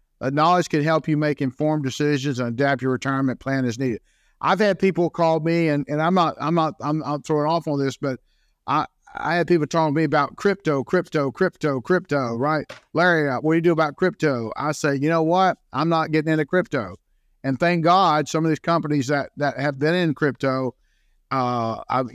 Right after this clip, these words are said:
you know what? Th-, they, people have lost a, a lot of money. I mean, a lot of money based upon the crypto world. So you gotta, you gotta stay informed. You gotta have knowledge. You gotta be, uh, understand to adapt to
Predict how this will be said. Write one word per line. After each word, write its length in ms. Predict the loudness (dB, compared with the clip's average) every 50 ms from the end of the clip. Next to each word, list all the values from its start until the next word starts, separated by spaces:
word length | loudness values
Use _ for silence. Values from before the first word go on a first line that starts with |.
| -2
you 100 | 0 2
know 140 | 4 2 2
what? 380 | 2 2 4 4 4 2 0 -2
Th-, 120 | -8 -10 -10 -8
they, 240 | -4 -2 -2 -2
people 400 | -2 -6 -2 _ 0 0 2 0
have 180 | 0 0 -2 -2
lost 520 | -2 -2 -2 -2 -2 -2 -4 -6 -8 -12 _ -6
a, 300 | -4 -2 -2 -2 -4 -8 _ _ _ _ _ _ _ _ _ _ -8
a 60 | -4
lot 320 | -2 0 0 0 2 2
of 60 | 2 2
money. 340 | 2 2 2 0 0 -2 -6 _ _ _
I 100 | -8 -4
mean, 160 | 0 0 0 0
a 40 |
lot 320 | 0 0 0 2 2 2 2
of 80 | 2
money 320 | 0 0 0 0 -2 -2 -4 _ _ _ _ _ _ _
based 280 | -2 0 0 0 0 -2
upon 240 | -2 -2 0 0 0
the 100 | 0 0
crypto 420 | 0 0 0 0 0 0 2 2
world. 420 | 2 0 0 0 0 -2 -2 -4 -6 _ _ _ _ _
So 240 | -4 0 2 2 4
you 160 | 2 2 2
gotta, 360 | 2 2 2 4 2 2 2
you 140 | 0 0 0
gotta 220 | 2 2 2 2 0
stay 240 | 0 0 0 0
informed. 480 | 0 -2 -4 -4 -6 -4 -4 -4 -4 -2
You 40 | 0
gotta 200 | 0 2 2 2
have 200 | 2 2 0 0
knowledge. 460 | 0 -2 -2 -2 -4 -4 -6 -4 -4
You 60 | -2
gotta 280 | 0 2 2 4 2 2
be, 320 | 2 2 2 2 0 -2 -4 _ _ _ _ _ _
uh, 360 | -10 -6 -4 -4 -2 -4 -4 -6 -8 -14 -20 -20 _ -20 -20 -8
understand 680 | -4 -2 0 0 0 -2 -2 -2 0 0 2 0 0 0
to 140 | -2 -2 -4
adapt 560 | -4 -4 -2 -2 -2 0 0 -2 -4 -6 _ -4
to 220 | -2 -2 -2 -4